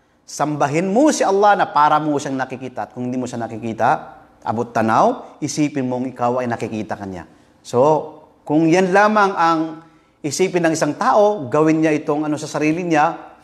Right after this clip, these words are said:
fondasyon, masya Allah, hindi ka sana makakagawa, kapatid, ng masama. Hindi mo kayang magnakaw,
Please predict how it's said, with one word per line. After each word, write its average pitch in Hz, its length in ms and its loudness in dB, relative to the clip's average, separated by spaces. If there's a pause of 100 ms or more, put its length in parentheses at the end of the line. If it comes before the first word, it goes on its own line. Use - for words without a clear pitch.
(140)
fondasyon, 151 640 2 (480)
masya 131 320 -4
Allah, 117 240 -6
hindi 175 160 -8
ka 160 80 -4
sana 143 160 -2
makakagawa, 120 540 0
kapatid, 123 340 -4
ng 113 120 -6
masama. 98 360 -8 (500)
Hindi 131 160 2
mo 147 140 4
kayang 139 320 2
magnakaw, 151 800 -2